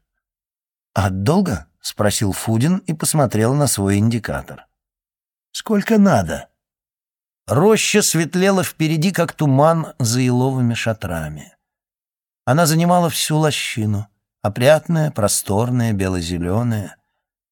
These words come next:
Меж березовых стволов сияли солнечные столбы. Ветерок ерошил мохнатые волны папоротника орлика.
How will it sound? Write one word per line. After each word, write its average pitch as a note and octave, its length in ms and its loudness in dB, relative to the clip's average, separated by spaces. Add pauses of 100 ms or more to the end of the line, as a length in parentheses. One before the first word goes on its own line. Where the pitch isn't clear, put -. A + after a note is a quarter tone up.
(180)
Меж C3 200 2
березовых E3+ 500 0
стволов E3+ 680 2 (380)
сияли E3+ 520 2
солнечные D#3 800 0
столбы. F2+ 760 -2 (760)
Ветерок D#3+ 640 2 (320)
ерошил D#3+ 520 2
мохнатые D3+ 600 2
волны D3+ 420 2
папоротника C#3+ 800 2
орлика. B2 600 0